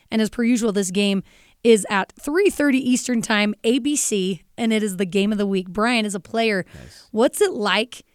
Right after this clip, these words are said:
Speaker 1: going into a big game like this, a big stadium, it's prime time, and all eyes are on you?
Speaker 2: It's the best feeling in the world. Um, yeah, it's, it's,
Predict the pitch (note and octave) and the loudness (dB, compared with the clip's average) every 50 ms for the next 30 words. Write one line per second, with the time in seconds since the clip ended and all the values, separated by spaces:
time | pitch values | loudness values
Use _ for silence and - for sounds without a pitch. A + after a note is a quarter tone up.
0 | _ _ - G#3+ G#3 A3 A3 A3+ A3+ A3 A3 A3 - - B3 G#3+ G#3 E3+ E3+ G#3+ | _ _ -6 -2 0 0 0 0 0 -2 -2 -4 -4 -4 -4 -4 -4 -2 0 0
1 | A3+ C4 A3 B3+ B3+ A#3 A3 G#3 G3+ F#3 G3 G#3 G3+ G3 - - - G3 F3 F#3+ | 0 0 0 -2 -2 -2 -2 -4 -4 -4 -4 -4 -2 -4 -4 -6 -8 -6 -2 -2
2 | G#3 B3 G#3+ - - - C4 C4+ A#3 A#3 G#3+ G3+ G3 - - - _ - - G#3 | -2 0 0 -2 -2 -2 0 0 0 0 0 -2 -2 -4 -10 -20 _ -4 -4 -4
3 | - - - - C4 B3+ B3 A#3 - G#3+ G3 F#3+ F#3 F#3 F#3 E3 _ _ _ _ | -4 -4 -4 -2 -2 -2 -2 -2 -2 -2 0 0 -2 -2 -4 -8 _ _ _ _
4 | _ _ _ _ - G3+ F#3+ G3 G#3+ A3+ A3+ G#3+ G#3 F#3+ G#3 G3 F#3 F3+ F#3 G3 | _ _ _ _ -6 -2 0 0 0 0 0 0 -2 -2 -4 -6 -6 -6 -8 -10
5 | E3+ F3 F3 _ _ _ _ _ _ _ _ _ _ _ - - - - - - | -10 -12 -14 _ _ _ _ _ _ _ _ _ _ _ -20 -20 -20 -20 -20 -20
6 | - - - - F2+ - G2 F#2+ - - G2+ G2+ G2+ G2+ G2+ G#2 A2+ A#2+ A#2 G#2+ | -20 -20 -20 -20 -16 -16 -16 -14 -14 -14 -12 -12 -10 -10 -10 -10 -10 -10 -10 -12
7 | - _ _ _ _ _ _ _ _ _ _ _ _ _ _ _ _ _ _ _ | -14 _ _ _ _ _ _ _ _ _ _ _ _ _ _ _ _ _ _ _
8 | _ _ _ - F#2+ F#2 F#2+ F#2 F2+ F2 E2 D#2 C#2+ F2 _ _ _ _ _ _ | _ _ _ -18 -16 -16 -14 -14 -16 -16 -16 -18 -20 -20 _ _ _ _ _ _
9 | _ _ _ _ _ _ - G2+ G2+ G2+ G2 F#2 - - - F#2 E2 - - | _ _ _ _ _ _ -14 -12 -10 -10 -10 -10 -14 -16 -18 -18 -18 -18 -20